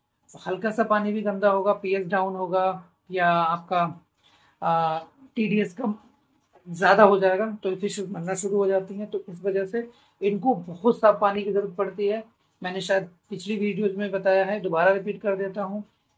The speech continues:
कि अन्य fishes के लिए आपको जितना भी पानी है वो एक घंटे में पाँच बार filter होता है, तो भी sufficient है,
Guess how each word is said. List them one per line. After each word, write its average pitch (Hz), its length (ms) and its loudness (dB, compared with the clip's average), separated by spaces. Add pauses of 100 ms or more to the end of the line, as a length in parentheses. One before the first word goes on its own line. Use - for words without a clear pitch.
कि - 200 -6
अन्य 220 240 4
fishes 233 380 -4
के 233 160 -2
लिए 220 520 -4
आपको 214 560 -4 (340)
जितना 208 360 -2
भी 214 160 2
पानी 196 360 2
है 190 200 -2
वो 208 120 -2
एक 190 240 -2
घंटे 180 260 -4
में 202 200 -4
पाँच 190 320 2
बार 202 200 4
filter 185 260 -2
होता 175 300 0
है, 233 100 -2
तो 214 200 2
भी 220 120 -2
sufficient 175 600 -8
है, 147 80 -18